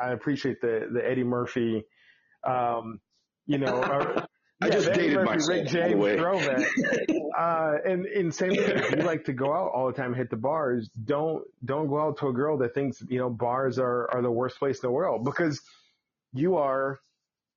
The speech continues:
Speaker 1: both methods, not knowing who you are and going after somebody who is the complete antithesis of your lifestyle, you're setting yourself up for failure, you know, before you even
Speaker 2: Mm-hmm.
Speaker 1: open your mouth.
Speaker 2: Yeah.
Speaker 1: And I do wanna make sure that we do talk about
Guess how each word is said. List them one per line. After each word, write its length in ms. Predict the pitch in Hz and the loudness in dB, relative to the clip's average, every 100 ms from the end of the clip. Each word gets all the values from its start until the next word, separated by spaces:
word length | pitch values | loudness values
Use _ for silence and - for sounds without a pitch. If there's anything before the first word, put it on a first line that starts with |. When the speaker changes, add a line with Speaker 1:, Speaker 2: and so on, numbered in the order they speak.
| _ _ _ _ _ _ 214 139 127 - | _ _ _ _ _ _ -10 -10 -10 -4
Speaker 1:
both 300 | 196 208 196 | -2 0 0
methods, 420 | 165 156 151 107 | -2 -2 -4 -4
not 240 | 127 165 175 | -4 -4 -2
knowing 240 | 151 139 | -2 -2
who 140 | 131 | 0
you 180 | 120 107 | 0 0
are 340 | 104 107 - - | -2 -4 -8 -8
and 140 | 131 120 | -6 -2
going 180 | 143 | 0
after 140 | 147 - | -2 -2
somebody 320 | 131 127 113 | -2 0 0
who 220 | 113 117 | 0 0
is 120 | 107 | 0
the 120 | - 110 | -4 -8
complete 420 | 101 127 131 127 - | -6 -2 -2 -4 -6
antithesis 640 | 117 107 143 135 127 123 117 | -8 -4 -4 -2 -4 -4 -4
of 80 | 117 | -2
your 120 | 113 | 0
lifestyle, 560 | 107 110 - 107 110 - _ - | 0 -2 -4 -4 -4 -8 _ -6
you're 80 | 131 | -4
setting 240 | 151 156 | 0 0
yourself 260 | 147 143 131 | 0 0 0
up 140 | 123 | -2
for 80 | - | -4
failure, 480 | 113 120 107 - - _ _ _ _ _ _ _ _ _ _ _ _ _ _ - | -4 -4 -2 -6 -12 _ _ _ _ _ _ _ _ _ _ _ _ _ _ -6
you 120 | 135 | -2
know, 160 | 123 117 | 0 -2
before 280 | 120 147 151 | -2 0 2
you 40 | |
even 140 | 147 | 2
Speaker 2:
Mm-hmm. 80 | 113 | 2
Speaker 1:
open 220 | 127 123 | 0 -2
your 100 | 131 | 0
mouth. 500 | 120 123 110 104 - - | 2 2 0 -2 -6 -6
Speaker 2:
Yeah. 180 | 113 139 | 0 0
Speaker 1:
And 840 | 139 139 139 139 135 135 135 131 143 | 2 0 0 0 0 0 0 0 0
I 160 | 143 | 0
do 180 | 131 156 | 2 2
wanna 360 | 170 147 135 127 | 2 2 0 0
make 200 | 135 135 | -2 -2
sure 220 | - 151 | -2 0
that 100 | 127 | 2
we 200 | 123 120 | 0 -2
do 340 | 104 131 147 | -2 0 0
talk 320 | 151 135 113 113 | 0 -2 -2 -4
about 520 | 104 98 92 98 | -2 -2 -2 -4